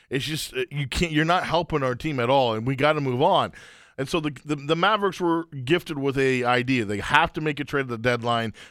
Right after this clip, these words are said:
but it had to be the right trade. I didn't want the Mavericks to go into this trade deadline saying, "We'll just trade just to trade," because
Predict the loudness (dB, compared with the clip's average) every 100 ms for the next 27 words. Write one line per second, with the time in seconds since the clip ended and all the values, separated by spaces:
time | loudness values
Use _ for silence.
0 | 2 4 4 0 -4 0 0 0 -2 -4
1 | -4 -2 -2 0 0 0 2 2 0 -4
2 | -4 -4 -4 -6 0 0 2 2 2 0
3 | 0 0 -4 -14 -4 2 2 2 0 -4
4 | 0 2 2 0 -4 -6 -4 0 2 0
5 | -2 0 -2